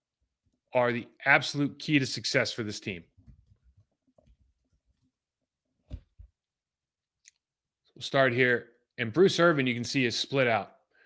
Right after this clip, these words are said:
And he's split up because he's worried that Juszczyk's gonna crack him. Juszczyk's in a cracked look.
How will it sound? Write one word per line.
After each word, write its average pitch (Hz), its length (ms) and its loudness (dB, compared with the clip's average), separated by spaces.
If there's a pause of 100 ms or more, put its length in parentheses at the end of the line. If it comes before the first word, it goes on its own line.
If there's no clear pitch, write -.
(600)
And 135 80 -2
he's 127 100 -2
split 208 200 6
up 185 60 2
because 151 220 -4
he's 135 160 0
worried 151 200 4
that 120 80 -4
Juszczyk's 143 420 -2
gonna 117 160 -4
crack 123 320 0
him. 101 160 -14 (520)
Juszczyk's 156 420 0
in 123 100 -2
a 104 40 -8
cracked 135 440 0
look. 110 360 -4